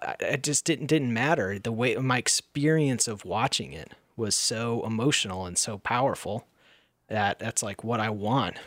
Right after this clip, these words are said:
whenever I sit down to watch a movie. I mean, I have a lot of reasons to watch movies. Uh, sometimes they're, like, you know, bad, uh, so bad it's good kind of stuff. That's, like, fun. There's plenty of reasons, but for me, I think primarily I go to,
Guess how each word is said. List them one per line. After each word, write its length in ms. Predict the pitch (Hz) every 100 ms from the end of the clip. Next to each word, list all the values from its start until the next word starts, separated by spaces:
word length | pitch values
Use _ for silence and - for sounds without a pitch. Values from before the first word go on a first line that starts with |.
| -
whenever 260 | 110 104
I 100 | 104
sit 220 | 98 107
down 300 | - 101 95 98 - -
to 100 | 107
watch 240 | 98 -
a 40 |
movie. 220 | 110 95 98
I 40 |
mean, 80 | 151
I 40 |
have 100 | 143
a 40 | 120
lot 220 | 117 156
of 80 | 147
reasons 320 | 147 143 120
to 60 |
watch 260 | 127 123 -
movies. 440 | 147 135 151 143 - - -
Uh, 200 | 113 110
sometimes 420 | - 127 131 127
they're, 240 | 131 123 - - _ _ _ _ _ _ -
like, 300 | 123 123 -
you 80 | 143
know, 160 | 123 113
bad, 400 | - 127 127 - - - - - - _ _ _
uh, 160 | - 123
so 200 | 151 131
bad 240 | 135 135
it's 140 | 120
good 300 | - 135 131
kind 200 | 127 139
of 60 | 131
stuff. 280 | - 131 127
That's, 240 | 123 -
like, 140 | 135 127
fun. 420 | - 127 123 123 -
There's 140 | 156
plenty 240 | - 190
of 80 | 143
reasons, 320 | 123 123 113
but 200 | 104 110
for 160 | - 143
me, 200 | 139 143
I 40 |
think 300 | 120 135 110 - -
primarily 600 | 139 131 143 139 123 120
I 80 | 117
go 240 | 120 120
to, 220 | 107 101